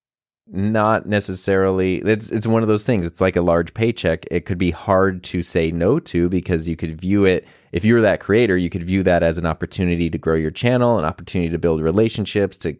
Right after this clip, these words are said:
to establish some kind of, you know, legitimacy in,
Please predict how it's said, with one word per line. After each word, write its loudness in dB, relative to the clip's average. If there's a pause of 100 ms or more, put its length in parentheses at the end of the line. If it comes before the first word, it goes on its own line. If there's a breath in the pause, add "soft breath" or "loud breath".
(120)
to -4
establish 0
some 0
kind -2
of, -2 (580 soft breath)
you -6
know, 0
legitimacy 0
in, -2